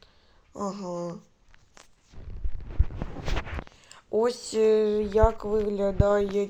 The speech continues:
цей Міг, зараз покажу. Бачите, друзі, ось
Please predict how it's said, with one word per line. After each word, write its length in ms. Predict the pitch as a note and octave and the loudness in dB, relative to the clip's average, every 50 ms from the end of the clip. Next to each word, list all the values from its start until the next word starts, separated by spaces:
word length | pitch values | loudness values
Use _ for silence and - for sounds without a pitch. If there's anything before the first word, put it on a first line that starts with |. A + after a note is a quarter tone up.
| G3+ | -6
цей 320 | - - - G3 G3+ G3+ G3+ | -16 -16 -10 -6 -4 -4 -4
Міг, 440 | G3 G3 G3+ G#3+ A3+ A#3 A3 - - - G3 | -4 -4 -4 -4 -4 -6 -8 -10 -12 -12 -4
зараз 420 | - G3 G3 G3 G3+ G3 G3+ G3 F#3+ - - - - | 0 2 2 2 2 2 0 -4 -4 -8 -18 -16 -8
покажу. 840 | - F#3+ F#3+ F#3+ - - - F#3+ F#3 F#3+ F#3 F3 F3+ F3+ F#3 F#3 - - - - - - - - - _ _ _ _ _ _ _ _ _ _ _ _ _ _ - - - - - - - _ _ _ _ _ _ _ _ _ _ _ _ _ _ _ _ _ _ _ _ _ _ _ _ _ _ _ _ _ _ _ _ _ _ _ _ _ _ _ - _ - _ _ _ _ - | -8 -8 -8 -8 -12 -8 -6 -6 -6 -6 -8 -8 -6 -6 -6 -6 -8 -12 -12 -8 -8 -8 -10 -12 -20 _ _ _ _ _ _ _ _ _ _ _ _ _ _ -20 -20 -20 -20 -20 -20 -20 _ _ _ _ _ _ _ _ _ _ _ _ _ _ _ _ _ _ _ _ _ _ _ _ _ _ _ _ _ _ _ _ _ _ _ _ _ _ _ -20 _ -20 _ _ _ _ -4
Бачите, 680 | F3+ G3+ G#3+ A#3 A3+ A3 - A3+ G#3+ G#3 - G#3 G3+ | 0 2 2 2 0 -2 0 -2 -2 0 2 2 2
друзі, 460 | F#3+ F#3+ G3 G#3 G#3+ G#3+ G3 F#3 G3+ | 2 2 0 0 0 0 0 2 2
ось 280 | G3+ G3 G3 - - | 2 2 0 -6 -12